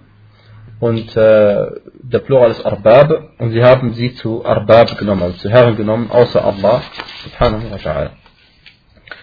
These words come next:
Und warum hat Allah subhanahu wa ta'ala sie als Herren bezeichnet, oder warum hat er gesagt, sie sind ihre Herren geworden?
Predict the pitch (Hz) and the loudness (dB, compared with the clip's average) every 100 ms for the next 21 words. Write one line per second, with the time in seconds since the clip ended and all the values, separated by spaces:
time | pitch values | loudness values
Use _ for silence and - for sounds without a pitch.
0 | _ _ _ _ _ 131 127 127 - - | _ _ _ _ _ 2 2 -2 -10 -18
1 | - _ _ _ _ - 117 123 160 147 | -20 _ _ _ _ -12 2 2 4 2
2 | 147 135 135 135 - 123 123 117 123 117 | 2 4 4 2 -6 0 2 2 2 0
3 | - - 135 151 139 123 - 135 139 156 | 0 0 2 2 0 -4 2 4 4 -4
4 | 147 110 104 113 117 110 107 110 107 104 | -8 -8 -2 -2 -2 -4 -4 -4 -6 -10
5 | 107 113 104 101 120 117 107 101 110 135 | -8 -6 -6 0 2 2 -4 -4 -2 -2
6 | 156 | -4